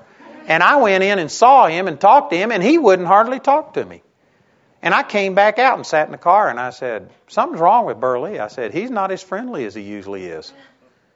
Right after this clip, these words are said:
And she just looked at me, and I said, "Honest, I can tell something's bothering him." And she had to remind me of him <laughs> accusing me of adultery and stealing money and stuff.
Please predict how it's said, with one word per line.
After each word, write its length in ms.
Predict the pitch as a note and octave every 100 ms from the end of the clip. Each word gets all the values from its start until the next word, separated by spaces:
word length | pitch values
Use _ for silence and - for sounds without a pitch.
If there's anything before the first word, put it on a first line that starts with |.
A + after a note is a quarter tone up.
| _ _ _ _ -
And 120 | C#3+
she 200 | - C#4
just 220 | F#3+ C#3+
looked 240 | D#3 E3 F3
at 60 |
me, 120 | E3+
and 80 | F#3
I 40 | E3
said, 200 | D#3+ C#3
"Honest, 360 | F3 D#3+ -
I 80 | C#3+
can 100 | D3
tell 220 | E3 D#3
something's 400 | - D3+ D#3 G#2+
bothering 480 | - C3+ D#3 B2+ G#2
him." 160 | A2 B2+
And 220 | C3+ A#2+
she 260 | - G3+
had 240 | E3 D3 B2+
to 60 |
remind 840 | B2 A#2 G#2+ A#2+ D3 F3+ E3+ C3+ G#2+
me 340 | G2 G#2 B2+
of 200 | A#2 G#2+
him 360 | C#3+ C3 A#2+ A2
<laughs> 40 |
accusing 640 | C3+ - - F3+ - D#3 C3+
me 160 | C3+
of 100 | B2
adultery 640 | B2 A#2+ C3+ C3 C3 D3 F3
and 140 | A#2
stealing 540 | - - D3+ E3 C#3 A#2
money 420 | B2+ C#3+ D3 E3+ - - - _
and 180 | E3 D#3+
stuff. 380 | - G3 A#3+